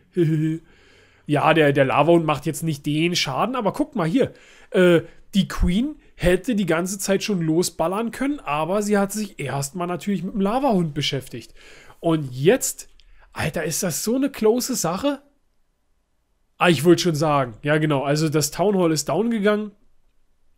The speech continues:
das haben sie hinbekommen. Und jetzt der Warden, ich meine, Reichweite vom Warden natürlich mega geil, aber der Schaden selber ist ja dann eher im minimalistischen Bereich tätig.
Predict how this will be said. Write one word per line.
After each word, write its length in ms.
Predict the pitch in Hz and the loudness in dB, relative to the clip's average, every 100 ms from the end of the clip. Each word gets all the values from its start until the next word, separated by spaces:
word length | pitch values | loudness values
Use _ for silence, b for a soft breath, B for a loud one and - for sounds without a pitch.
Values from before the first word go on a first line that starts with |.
| - | -8
das 240 | 143 135 | -4 -2
haben 160 | 139 156 | -2 -2
sie 100 | 139 | -2
hinbekommen. 560 | 151 175 175 165 165 151 b b b b b | 0 -2 0 0 -2 -6 b b b b b
Und 120 | 160 | 0
jetzt 240 | 156 147 | 0 2
der 120 | 170 | 2
Warden, 400 | 143 139 165 185 - B | 4 2 2 -2 -8 B
ich 160 | - 170 | -4 -2
meine, 280 | 175 170 160 | -2 -2 -4
Reichweite 560 | 160 156 247 - 247 233 | -4 -2 -2 -2 -2 -2
vom 220 | - 202 | -2 0
Warden 340 | 156 160 220 220 | 2 2 0 -2
natürlich 420 | 202 - 180 - | -6 -4 -4 -4
mega 440 | 160 175 175 151 | -4 0 2 2
geil, 420 | 143 151 214 240 B B B | 2 2 0 -4 B B B
aber 420 | 147 160 160 143 - | -2 0 0 -2 -6
der 120 | 135 139 | -6 -4
Schaden 520 | - 139 139 151 147 | -2 -2 -2 -2 -6
selber 760 | 120 131 147 147 143 147 - - | -4 -2 0 2 2 -2 -10 -8
ist 340 | 226 185 - - | -2 -2 0 0
ja 160 | 139 | -2
dann 260 | 120 120 135 | -2 -8 -10
eher 540 | 139 127 127 123 120 | -8 -6 -6 -6 -8
im 400 | - 170 151 147 147 | -4 -2 -2 -6 -6
minimalistischen 1000 | 151 156 160 151 139 151 - 190 - 147 | -4 -2 -2 0 0 0 -2 -6 -4 -6
Bereich 520 | 131 117 123 165 - b b b b | -6 -4 -4 -6 -10 b b b b
tätig. 600 | - 165 175 208 - | -4 -2 -2 -6 -8